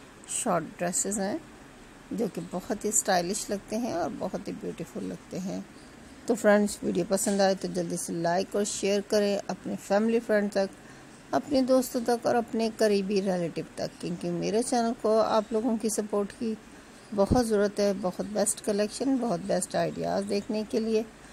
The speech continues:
आप हमारे channel पर ज़रूर visit करें। तो friends,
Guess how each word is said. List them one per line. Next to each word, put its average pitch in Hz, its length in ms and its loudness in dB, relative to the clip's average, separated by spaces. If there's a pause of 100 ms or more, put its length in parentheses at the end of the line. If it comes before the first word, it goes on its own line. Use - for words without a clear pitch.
(280)
आप 180 200 4
हमारे 160 300 -2
channel 156 300 -4
पर - 240 0
ज़रूर 202 360 2
visit 160 400 -4
करें। 156 400 -4 (840)
तो 233 80 0
friends, 247 500 4